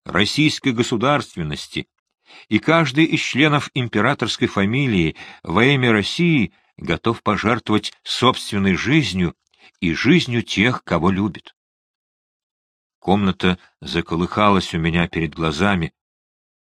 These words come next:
радужно переливаясь, и я заморгал, стряхивая с ресниц слёзы. "А что, если заменить алмаз стразом?" — раздался из угла голос полковника Карновича. "Можно изготовить такую копию, что не отличишь".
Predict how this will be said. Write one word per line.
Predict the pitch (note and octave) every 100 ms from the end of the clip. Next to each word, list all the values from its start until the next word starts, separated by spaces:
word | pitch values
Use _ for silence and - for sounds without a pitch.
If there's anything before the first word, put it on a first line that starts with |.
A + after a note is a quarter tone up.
| _ _ _
радужно | - F2+ A2 G2 F2+ F#2
переливаясь, | - F2+ F2 F2+ G2 E2+ D#2+ - - _ _ -
и | D#2+
я | F2+ F#2+
заморгал, | E2 F2 F2 E2 G2 A#2 G#2 _ _ _
стряхивая | - D2+ F2+ G#2 F#2+ F#2 F2+ F#2
с | -
ресниц | D#2+ - E2 F2
слёзы. | - D#2+ D#2+ - - _ _ _ _ _ _ _ _ _
"А | - A#2+
что, | - -
если | G#3 G3 - F3
заменить | D#3 D#3 D#3 F3+ -
алмаз | D3 B2+ D3 D#3 - - _ _
стразом?" — | - - E3+ D#3+ E2+ D#2 C#2+ - _ _ _ _
раздался | E2 G2 D#2+ G#2 G2 -
из | G2 F#2+
угла | E2 G#2 G#2
голос | F#2+ G2+ -
полковника | F#2+ E2+ F#2+ F2+ F2+ F2
Карновича. | G#2 G#2+ G2+ C#2 - - _ _ _ _ - _
"Можно | E2 G#2 D#3 G#3
изготовить | E3+ E3 D3 F3 -
такую | - A#2+ B2 B2
копию, | - E2+ - E3
что | - - D2+
не | F2
отличишь". | C3 C#3+ - B2 D3